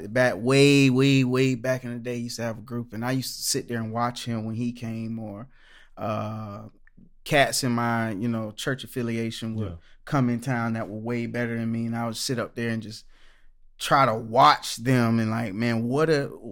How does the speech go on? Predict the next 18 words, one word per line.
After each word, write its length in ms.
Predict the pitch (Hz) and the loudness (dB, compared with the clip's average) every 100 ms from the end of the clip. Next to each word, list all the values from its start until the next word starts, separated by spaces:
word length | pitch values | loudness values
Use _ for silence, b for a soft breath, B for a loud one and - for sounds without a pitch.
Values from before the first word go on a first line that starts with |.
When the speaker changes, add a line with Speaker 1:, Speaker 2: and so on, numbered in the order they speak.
| - - - | -16 -18 -4
Speaker 2:
you 100 | 143 | -2
know, 160 | 120 | -2
try 240 | 117 - 135 | -2 -2 0
to 140 | 123 120 B B | -2 -6 B B
Speaker 1:
Yeah. 140 | 107 110 | -2 6
Speaker 2:
gather 380 | 151 165 151 135 | 10 12 10 6
that 280 | 151 139 147 | 4 2 2
information 680 | 139 135 127 143 143 131 | -2 -2 -2 0 -2 -2
and 80 | 123 | 0
Speaker 1:
Yeah. 100 | 123 | 2
Speaker 2:
go 180 | 139 147 | 4 2
home 440 | 135 151 147 139 | 4 4 4 4
and 160 | 123 120 | 0 -2
try 200 | - 131 | 2 2
to 100 | 120 | 2
do 300 | 113 139 131 | 2 4 4
it. 100 | 110 | 2
So, 360 | - 127 117 | 0 0 0